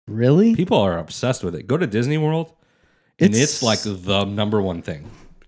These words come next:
Speaker 2: that
Speaker 1: Amy
Speaker 2: people
Speaker 1: and
Speaker 2: are
Speaker 1: I
Speaker 2: wearing.
Speaker 1: dressed as Jack Skellington,
Speaker 2: You
Speaker 1: and
Speaker 2: would do that.
Speaker 1: we did. I dressed as Jack Skellington, and Amy dressed as the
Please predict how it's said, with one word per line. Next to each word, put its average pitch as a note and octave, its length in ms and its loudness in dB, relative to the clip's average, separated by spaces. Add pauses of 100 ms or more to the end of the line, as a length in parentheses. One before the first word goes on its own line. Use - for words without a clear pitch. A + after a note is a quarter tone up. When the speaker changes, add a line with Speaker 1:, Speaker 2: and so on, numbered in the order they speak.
(240)
Speaker 2:
that - 100 -2
Speaker 1:
Amy G3 240 6
Speaker 2:
people F#3 60 6
Speaker 1:
and D3 80 6
Speaker 2:
are - 40 6
Speaker 1:
I C3+ 80 4
Speaker 2:
wearing. B2+ 120 0
Speaker 1:
dressed C3 360 2
as A2 240 0
Jack A#2 300 0
Skellington, A#2+ 840 0
Speaker 2:
You G#2 140 0
Speaker 1:
and F#2+ 140 -4
Speaker 2:
would F2+ 340 -10
do F#2 240 -12
that. D#2+ 340 -16 (220)
Speaker 1:
we C3 160 2
did. C3 380 4 (600)
I A#2 120 0
dressed C#3 360 2
as C3+ 120 2
Jack C3 260 4
Skellington, C3+ 560 2
and A2+ 220 0
Amy A#2+ 280 2
dressed A2+ 440 0
as G#2 280 -2
the F#2+ 480 -4